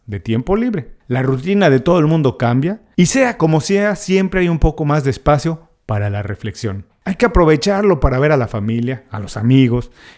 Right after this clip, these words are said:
y compartir con ellos, ponernos al día. Pero también hay que sacarle jugo y ventaja estos días para hacer un análisis y evaluación de nuestra situación, tanto personal como profesional. Independientemente de las evaluaciones de trabajo,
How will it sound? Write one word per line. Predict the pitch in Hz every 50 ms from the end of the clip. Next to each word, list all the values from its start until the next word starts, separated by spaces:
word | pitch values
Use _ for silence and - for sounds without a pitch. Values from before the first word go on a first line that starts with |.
| _ -
y | 151
compartir | 131 165 170 - 185 165 - 233 240 233
con | - 196 175 185
ellos, | 214 226 226 196 165 -
ponernos | - 147 139 143 156 170 170 180 180 160 - -
al | 110 104 107 104
día. | 110 135 139 151 131 87 - _ _ _ _ _ _ _ _
Pero | 196 208 226 226
también | 226 220 185 139 120 110 110 135 131 - _ - - - - -
hay | 143 143
que | - - 202
sacarle | - 165 - - 180 190 170 165 139 127
jugo | - - 143 151 165 175 175 143
y | 127
ventaja | 107 113 110 117 110 147 156 151 - 156
estos | 156 - - 185 160 139
días | 151 131 120 143 - - - -
para | - 175 165 165
hacer | - 165 160
un | 165 160 147
análisis | 131 120 127 127 135 127 127 127 - - 143 123 - 120
y |
evaluación | 110 95 101 101 101 101 92 - 135 127 127 135
de | 123 113
nuestra | 113 110 - - 120 -
situación, | 127 113 - 117 - 147 131 117 - - - _ _ _ _ _
tanto | _ 147 180 202 196 165 120 -
personal | 165 175 151 131 120 120 131 151 156 151 - _ _ _
como | - 110 110 117 120 120
profesional. | 117 117 - 110 107 - - 98 98 95 90 85 - _ _ _ _ _
Independientemente | - 160 147 139 147 - - 127 131 143 160 220 262 247 - 170 143 151 160 175 165 - 156 123
de | 113 107
las | 104 98 - 117
evaluaciones | 98 104 104 101 101 - 135 147 147 147 123 101
de | 104
trabajo, | - 104 104 98 107 110 113 - 160 160 156 - _